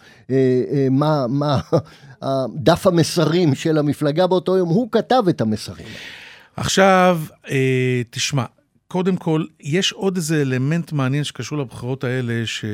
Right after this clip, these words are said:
Speaker 2: שאני חשבתי עליו המון שנים. אתה יודע, הבחירות הן פ-, קו פרשת מים, שגם מסמן את השינוי הדמוגרפי והתרבותי והחברתי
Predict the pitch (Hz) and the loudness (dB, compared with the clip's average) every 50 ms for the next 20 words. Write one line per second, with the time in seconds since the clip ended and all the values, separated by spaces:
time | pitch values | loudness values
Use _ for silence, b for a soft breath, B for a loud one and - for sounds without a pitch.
0 | 104 104 101 101 101 101 98 95 - - 110 123 117 - 131 - - 139 131 - | -6 -6 -6 -6 -6 -8 -8 -10 -8 -8 -8 -6 -6 -6 -6 -6 -6 -6 -6 -4
1 | 143 123 117 107 107 104 107 110 117 123 123 117 - - 107 101 101 98 - - | -4 -4 -4 -4 -4 -4 -4 -2 -2 -2 -4 -4 -6 -6 -6 -6 -6 -8 -8 -10
2 | 110 110 110 101 98 101 - - - 156 196 214 - 196 190 180 - - _ _ | -8 -6 -6 -6 -6 -8 -8 -6 -4 -4 -4 -2 -2 -4 -6 -6 -8 -12 _ _
3 | - - 165 - - 175 165 - 170 143 139 - 151 143 - 147 147 151 156 165 | -10 -10 -10 -6 -4 -6 -4 -4 -4 -4 -2 -2 -4 -4 -2 -2 0 0 2 2
4 | 175 175 B B B B B B B B B B - - 147 123 131 135 131 135 | 0 0 B B B B B B B B B B -8 -6 -2 0 2 2 2 2
5 | 147 - _ _ _ _ _ _ - - - 127 123 - 147 135 151 196 214 196 | -2 -4 _ _ _ _ _ _ -14 -8 -6 -6 -4 -2 -2 0 0 0 0 -2
6 | - - 160 139 - - 143 135 147 165 165 147 123 135 123 123 113 98 104 104 | 0 -2 -2 -2 -2 -2 0 0 2 2 0 0 0 0 0 0 -2 -4 -4 -4
7 | 101 110 110 110 - - - 110 107 104 104 101 101 95 92 101 101 101 98 98 | -4 -4 -4 -4 -8 -14 -12 -10 -10 -8 -8 -10 -10 -10 -10 -8 -8 -6 -6 -6
8 | 98 98 98 - - - 120 107 101 101 110 104 _ - - 131 120 113 110 107 | -8 -8 -10 -10 -8 -8 -8 -8 -8 -10 -12 -14 _ -8 -6 -4 -2 -2 -2 -4
9 | 104 95 101 98 - - 123 107 101 107 107 107 _ _ - 143 135 127 123 117 | -6 -8 -10 -12 -10 -10 -10 -8 -8 -8 -8 -8 _ _ -4 -4 -2 -2 -2 -2
10 | 110 | -4